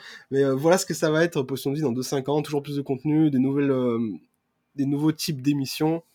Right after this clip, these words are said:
Après, euh, je vais développer ma présence sur d'autres plateformes aussi que YouTube. Donc,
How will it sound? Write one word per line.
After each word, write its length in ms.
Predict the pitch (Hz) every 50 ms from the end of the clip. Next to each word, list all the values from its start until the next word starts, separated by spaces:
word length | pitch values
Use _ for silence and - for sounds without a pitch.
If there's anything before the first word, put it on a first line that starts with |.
| _ _ -
Après, 420 | - - - - - 156 156 156 143
euh, 280 | 131 117 113 117 113
je 200 | 113 107 117 117 113
vais 180 | 123 127 127 123
développer 440 | 123 123 143 143 151 151 - 160 151
ma 100 | 143 127
présence 280 | - 147 139 151 151
sur 120 | - 131 127
d'autres 160 | 139 135 135
plateformes 320 | 143 131 131 139 135 131
aussi 180 | 127 127 131 123
que 120 | - 127
YouTube. 220 | 120 - 135 117 117
Donc, 200 | 110 104 107